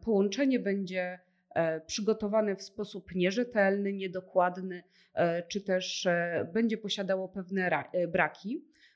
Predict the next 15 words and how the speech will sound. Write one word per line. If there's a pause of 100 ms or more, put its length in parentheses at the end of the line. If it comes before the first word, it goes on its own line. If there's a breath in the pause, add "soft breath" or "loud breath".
wówczas,
e,
możemy
spotkać
się
z
ryzykiem
zakwestionowania
neutralności
podatkowej,
e,
tych
działań
przez (120)
organy.